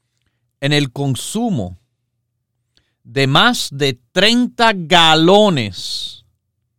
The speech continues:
de azúcar añadida en las bebidas solamente.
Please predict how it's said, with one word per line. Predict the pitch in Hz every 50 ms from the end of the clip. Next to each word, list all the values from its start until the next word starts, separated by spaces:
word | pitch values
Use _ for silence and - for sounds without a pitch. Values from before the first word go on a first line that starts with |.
| _ _ _ _ _ _ _ _ _ _ _ _ _ _ _ _ _ _ _ _ _ _ _ _ _ _ _ _ _ _ _ _ _ _ _
de | _ 117 143 151
azúcar | 143 139 131 - - - - 196 220 214 - - 226 214 208 - -
añadida | 160 151 151 151 151 147 139 135 135 175 208 220 220 240 254 262 - _ _ _ _ _ _ _ _ _ _ _ _ _ _ _ _ _ _ _ _ _ _ _ _ _ _ _ _ _ _ _ _ _ _ _ _ _ _ _ _ _ _ _ _ _
en | 135 139 147
las | 143 139 135 123
bebidas | 139 135 131 143 160 196 208 208 220 202 -
solamente. | - - - 165 147 139 135 131 139 143 139 139 120 _ - 95 87 -